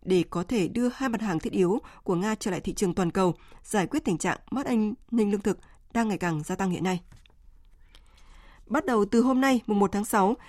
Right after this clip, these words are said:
chính phủ Nhật Bản sẽ tăng gấp đôi số lượng người nhập cảnh tối đa mỗi ngày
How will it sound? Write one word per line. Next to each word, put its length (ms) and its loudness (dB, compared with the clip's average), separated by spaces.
chính 180 2
phủ 120 2
Nhật 140 0
Bản 260 2
sẽ 200 -2
tăng 280 0
gấp 160 -2
đôi 240 4
số 200 2
lượng 280 2
người 180 2
nhập 160 2
cảnh 220 2
tối 160 -2
đa 180 0
mỗi 160 0
ngày 220 2